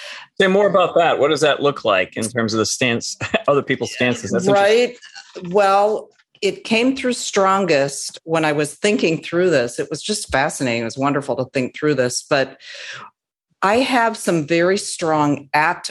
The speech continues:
Speaker 2: against people in my family of origin. One is now passed away, but one is very much alive. And what I notice there is that I tend to default into withdrawing in that context.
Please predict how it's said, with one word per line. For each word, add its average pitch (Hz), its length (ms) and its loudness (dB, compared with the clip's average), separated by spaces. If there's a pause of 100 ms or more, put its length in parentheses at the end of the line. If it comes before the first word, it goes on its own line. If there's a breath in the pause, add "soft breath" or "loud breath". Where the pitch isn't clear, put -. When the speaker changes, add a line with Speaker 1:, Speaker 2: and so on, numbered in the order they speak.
Speaker 2:
against 151 720 -2
people 123 500 -2 (400)
in 156 180 2
my 147 140 2
family 147 500 0
of 139 120 0
origin. 135 640 -2 (640 soft breath)
One 170 240 2
is 170 160 0
now 165 180 2
passed 151 400 -4
away, 143 280 0
but 131 260 -4
one 156 180 0
is 143 180 -2
very 208 260 2
much 135 260 -2
alive. 95 300 -8 (720 loud breath)
And 165 400 0
what 180 160 2
I 196 140 2
notice 185 640 0
there 139 460 2
is 139 260 -6
that 143 200 0
I 143 140 0
tend 147 380 -6
to 147 100 -2
default 165 720 -2
into 139 300 -2
withdrawing 135 960 -2 (440)
in 143 120 0
that 139 240 -2
context. - 840 -4